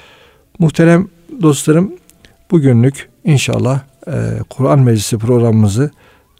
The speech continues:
doksan dördüncü ayetle bitirmiş oluyoruz.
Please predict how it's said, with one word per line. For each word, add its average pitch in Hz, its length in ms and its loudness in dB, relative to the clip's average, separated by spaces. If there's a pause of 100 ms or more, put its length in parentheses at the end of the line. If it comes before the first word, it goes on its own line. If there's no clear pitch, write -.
(200)
doksan 123 360 0
dördüncü 117 500 0
ayetle 110 540 -2
bitirmiş 113 380 -6
oluyoruz. 131 500 0